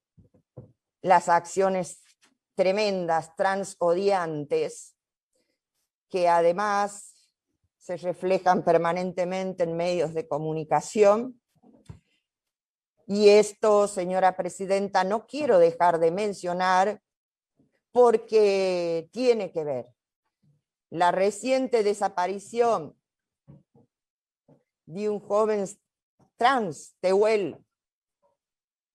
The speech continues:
y que hace más de cuarenta días se busca en todo el territorio nacional y desde los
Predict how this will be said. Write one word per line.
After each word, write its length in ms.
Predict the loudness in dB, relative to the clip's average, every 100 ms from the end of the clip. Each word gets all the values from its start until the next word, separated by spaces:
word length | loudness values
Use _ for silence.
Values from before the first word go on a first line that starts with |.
| _ -12
y 120 | -4
que 140 | 2
hace 240 | 2 2 0
más 240 | 0 -2
de 160 | -6 -4
cuarenta 480 | -2 -2 -2 -4
días 680 | -4 -4 -2 -2 -4 -10 _ _ _ _ _ _ _ _ _ _ _ _ _ _ _ _ _ _
se 280 | _ -6 -4
busca 840 | -2 -4 -6 -2 0 2 0 -6 -18 _ _ _ _ _ -10
en 280 | -8 -6 -2
todo 260 | 2 2
el 120 | 2 0
territorio 580 | -4 -4 0 4 4
nacional 680 | 2 -4 -4 -4 0 0 0
y 140 | -2 -2
desde 300 | -2 0 0
los 280 | -2 -2